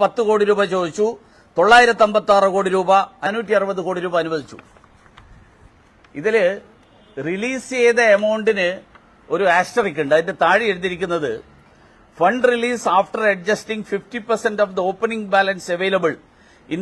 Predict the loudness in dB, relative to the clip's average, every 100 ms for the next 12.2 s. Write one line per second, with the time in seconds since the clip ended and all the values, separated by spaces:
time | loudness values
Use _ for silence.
0 | 0 0 -2 -2 2 4 2 -2 -10 -8
1 | -6 -2 -2 -2 -4 -4 -4 -8 -6 -4
2 | -4 -4 -4 -4 -4 -8 -10 -10 -16 _
3 | _ _ _ _ _ _ _ _ _ _
4 | _ -8 -2 0 0 0 -2 -4 -8 -4
5 | -2 -2 -4 -6 -6 -6 -6 -6 -6 -8
6 | -10 -6 -4 -4 2 2 4 0 -8 -14
7 | -18 -18 _ _ -20 -20 _ _ -20 -20
8 | _ _ _ -2 0 0 2 2 2 -2
9 | -8 -10 -10 -6 -4 -4 -6 -12 -20 -20
10 | -20 -20 -20 _ _ -14 -12 -12 _ _
11 | _ _ _ _ -16 -10 -6 -2 0 -2
12 | -6 -4